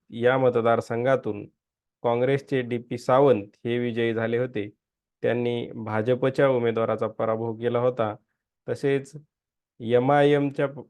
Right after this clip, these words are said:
उमेदवाराला देखील बत्तीस हजार मते मिळाली होती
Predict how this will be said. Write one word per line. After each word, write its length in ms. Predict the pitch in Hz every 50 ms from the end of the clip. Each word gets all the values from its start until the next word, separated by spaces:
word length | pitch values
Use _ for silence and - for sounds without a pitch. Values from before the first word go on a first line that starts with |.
| _ _ _ _ _ -
उमेदवाराला 600 | 123 123 120 123 127 123 123 123 120 120 120 120
देखील 460 | 120 139 143 143 - 127 117 110 107 107 - _ _ _ -
बत्तीस 500 | - 117 120 120 - - - 135 127 - 127
हजार 280 | 117 117 123 123 123
मते 280 | 120 123 117 113 117 113
मिळाली 380 | 113 117 117 113 113 113 113
होती 380 | 113 117 123 120 - 104 101 104